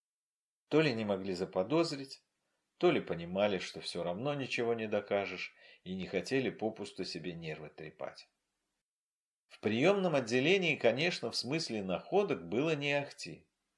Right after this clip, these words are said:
но всё же перепадало. И перепадало не так уж и редко.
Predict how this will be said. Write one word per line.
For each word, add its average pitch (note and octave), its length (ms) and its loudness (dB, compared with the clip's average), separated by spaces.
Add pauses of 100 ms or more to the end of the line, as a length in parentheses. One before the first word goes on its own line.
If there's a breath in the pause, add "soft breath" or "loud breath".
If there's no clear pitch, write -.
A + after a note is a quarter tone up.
(140)
но G2 180 -2
всё - 260 -6
же A#2 140 -4
перепадало. D3+ 840 2 (500)
И F#3 140 -6
перепадало C#3 680 8
не A#2+ 160 -2
так A2 280 4
уж - 140 -6
и B2+ 100 0
редко. E2 440 -6